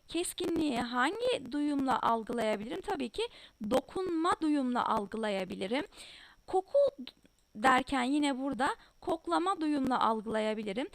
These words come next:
Keskin bir kokudan kastım nedir? Yani çok rahatsız edici ve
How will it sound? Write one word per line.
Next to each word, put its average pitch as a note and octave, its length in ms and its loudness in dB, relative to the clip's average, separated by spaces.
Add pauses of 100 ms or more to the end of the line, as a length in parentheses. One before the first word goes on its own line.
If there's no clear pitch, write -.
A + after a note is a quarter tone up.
(240)
Keskin - 440 -2 (100)
bir G#4 60 0
kokudan C#4+ 500 -2
kastım C4 440 -2
nedir? A#3+ 200 -6
Yani D#4 220 -2
çok - 200 -10
rahatsız A#3+ 460 -2
edici G#3+ 340 -2 (460)
ve E4 240 2